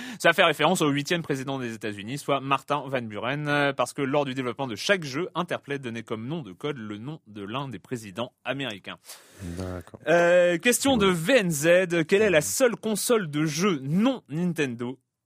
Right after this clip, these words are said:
Speaker 1: à avoir accueilli, euh, un Zelda ?
Speaker 2: C'est, euh, le C D I Philips.
Speaker 1: Wouh !
Speaker 2: Ah ouais.
Speaker 1: Et un point.
Speaker 2: Avec un Zelda, je crois que c'était le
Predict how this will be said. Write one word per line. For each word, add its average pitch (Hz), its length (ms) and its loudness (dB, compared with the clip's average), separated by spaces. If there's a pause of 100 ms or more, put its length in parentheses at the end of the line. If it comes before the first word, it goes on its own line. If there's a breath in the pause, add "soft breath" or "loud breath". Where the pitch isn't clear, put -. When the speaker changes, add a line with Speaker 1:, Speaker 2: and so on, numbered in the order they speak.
(120)
Speaker 1:
à 143 80 6
avoir 131 260 4
accueilli, 120 460 -4 (260)
euh, 101 240 -6
un 98 120 -8
Zelda ? 104 360 -10 (420 loud breath)
Speaker 2:
C'est, 101 440 4
euh, 85 880 4
le 82 100 -4
C - 280 0
D 107 120 0
I 113 120 2
Philips. - 500 -4 (440)
Speaker 1:
Wouh ! 320 840 6
Speaker 2:
Ah 170 100 6
ouais. 135 240 4
Speaker 1:
Et 123 240 2
un 156 200 4
point. 147 720 0
Speaker 2:
Avec 95 260 2
un 98 80 4
Zelda, 107 460 6
je - 80 -2
crois 117 120 2
que - 60 -4
c'était - 160 -2
le 95 100 4